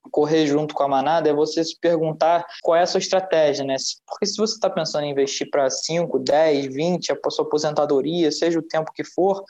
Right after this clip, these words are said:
o, uma correção de dez, quinze mil pontos dentro do, do índice hoje vai fazer mínima ou nenhuma diferença. Então, assim, antes de você fazer a movimentação dentro do que você já fez, se pergunta qual é o seu horizonte.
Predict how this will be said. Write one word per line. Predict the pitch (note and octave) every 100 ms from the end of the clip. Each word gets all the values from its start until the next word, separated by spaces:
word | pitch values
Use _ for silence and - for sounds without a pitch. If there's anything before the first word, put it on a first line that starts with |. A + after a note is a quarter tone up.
| -
o, | - - F3 - -
uma | F3+
correção | F3 F3 E3+ D#3+ E3+ E3+
de | E3 E3 D#3 D3 C#3
dez, | D3 D#3+ D#3+
quinze | - D#3 D3+
mil | C#3+ C#3
pontos | - D3 D3 C#3
dentro | C#3 C#3 -
do, | C#3 C#3 C3+ C3+ C3
do | C3+
índice | D3 D3 - C#3+
hoje | D3 F3+ F3 D#3
vai | D#3+
fazer | - D#3 D3+ E3
mínima | D#3 E3+ F#3+ E3+
ou | E3+
nenhuma | F3+ D#3 E3+
diferença. | E3 - F3+ D3 C#3 - _
Então, | - D3+
assim, | D3 C#3+ C3+ C3 - _ E3
antes | G3+ -
de | F3+
você | E3+ E3 -
fazer | - D#3 C#3+ D#3 F3 E3+
a | D3+
movimentação | D#3 D3+ D#3 D3+ D3 D3+ D3
dentro | D3+ D3+
do |
que | D3
você | D3 D3+ D3
já | D3
fez, | C#3+ F3+ F#3
se | F#3
pergunta | F3 D#3+ F3 F#3
qual | F3+ F3
é |
o | E3+
seu | F3+ F3
horizonte. | F3 D#3 D3 C3